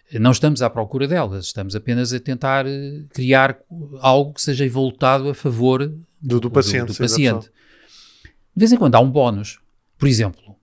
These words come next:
Speaker 2: Já tiveste casos curiosos que possas partilhar?
Speaker 1: Tive, estava a pensar num que foi muito in-, muito divertido a seu modo,
Speaker 2: <laughs>
Speaker 1: porque eu estava a trabalhar com uma mulher, uma mulher muito interessante, com muitas qualidades, mas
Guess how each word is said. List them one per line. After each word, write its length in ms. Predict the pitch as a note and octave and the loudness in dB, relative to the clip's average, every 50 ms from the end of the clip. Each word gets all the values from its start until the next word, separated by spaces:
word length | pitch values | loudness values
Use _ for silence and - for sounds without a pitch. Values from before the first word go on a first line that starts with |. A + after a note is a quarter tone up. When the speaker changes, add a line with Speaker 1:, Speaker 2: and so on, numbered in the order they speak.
| _ _ _ _ | _ _ _ _
Speaker 2:
Já 100 | - D#3 | 6 6
tiveste 340 | D#3 E3 D#3+ D#3 D#3 D3+ - | 6 6 4 4 4 2 0
casos 340 | - D3+ C#3 C3+ - - - - - - | 2 2 2 2 2 -2 -6 -10 -14 -10
curiosos 400 | - C3 A#2 A#2 A#2 A2+ A#2 - | -6 -4 -4 -2 -2 -4 -4 -8
que 80 | - - | -12 -10
possas 380 | - B2+ A2+ - - A#2 G#2+ - | -8 -8 -8 -6 -8 -10 -10 -10
partilhar? 360 | - B2+ A2+ - - - A#3 | -10 -10 -10 -8 2 6 6
Speaker 1:
Tive, 180 | G3 E3 B2+ A2+ | 8 8 6 4
estava 200 | - C3 A#2+ C3 | 0 0 0 0
a 40 | |
pensar 360 | B2 - C3 A#2 - C3 A2+ A2+ | 0 -2 -2 -2 0 0 0 0
num 260 | A2+ A#2 A#2 A#2+ A#2 | 0 -2 -4 -4 -6
que 340 | - - A2+ G#2+ G#2+ G2+ G2 | -6 -8 -6 -6 -6 -8 -8
foi 180 | - - A2+ G2+ | -6 -4 -4 -2
muito 360 | G#2 A#2+ B2 A2 - - A2+ | 0 0 0 0 -2 -6 -10
in-, 100 | G2 F2 - | -10 -10 -4
muito 300 | A#2 A#2 C#3+ C#3 - - | 2 4 4 4 4 0
divertido 600 | A#2 A#2+ A#2+ G#2+ A2 G#2+ G#2+ - A#2+ A#2 G#2 G2 | -2 -2 0 0 0 -2 -2 -4 -6 -6 -4 -6
a 60 | G2 F#2+ | -6 -6
seu 180 | - - F#2 | -6 -6 -6
modo, 340 | F#2 G2+ G#2 F#2 E2 D#2 D#2+ - _ _ _ _ _ | -4 -2 -2 -2 -4 -6 -12 -20 _ _ _ _ _
Speaker 2:
<laughs> 320 | _ - - - - - | _ -18 -14 -14 -10 -6
Speaker 1:
porque 240 | - B2+ G#2+ - - | -6 -6 -4 -2 -4
eu 20 | A#2+ | 2
estava 200 | - C#3 C3 C#3 | 4 4 4 4
a 20 | |
trabalhar 420 | C3+ C#3 C3 C3+ B2+ A2+ G2+ G2+ G2 | 2 0 -2 0 0 0 0 -2 -4
com 120 | - A#2 | -6 -6
uma 160 | G#2 G#2 G#2+ | -4 -4 -4
mulher, 640 | G#2+ G#2+ G#2+ G#2 G#2+ G#2 G2 F2+ E2+ E2+ E2 E2 F2 E2+ _ _ _ _ _ _ _ _ _ _ _ _ _ _ _ - - - | -4 -4 -4 -4 -2 0 0 0 -2 -4 -8 -10 -14 -16 _ _ _ _ _ _ _ _ _ _ _ _ _ _ _ -20 -20 -20
uma 200 | C#3+ C3 C3 C3 E3 | -16 -10 -2 2 4
mulher 200 | F3 E3 D#3 C#3 | 6 8 8 8
muito 200 | C3 B2+ A#2+ - | 8 6 4 4
interessante, 360 | A#2+ G2+ - - C3+ A#2+ A2 | 0 -2 -2 0 0 0 0
com 60 | - G#2 | -2 -4
muitas 200 | G#2 - G#2+ - | -8 -8 -6 -4
qualidades, 360 | - A#2+ A#2+ A#2+ G#2 F#2 F2+ | -2 0 2 2 0 0 -2
mas 260 | F2+ F#2+ F#2 - - | -6 -8 -10 -10 -12